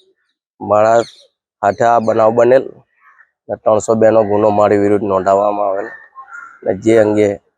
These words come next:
હું જામીન મુક્ત થયેલ અને ત્યારબાદ ફરી જી એન એફ સીમાં મેં સર્વિસ કરી અને ત્યારબાદ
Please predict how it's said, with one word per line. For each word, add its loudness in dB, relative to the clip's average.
હું 0
જામીન 2
મુક્ત -2
થયેલ 2
અને -4
ત્યારબાદ 0
ફરી 2
જી -2
એન 2
એફ 2
સીમાં 2
મેં 2
સર્વિસ -2
કરી -2
અને -6
ત્યારબાદ 2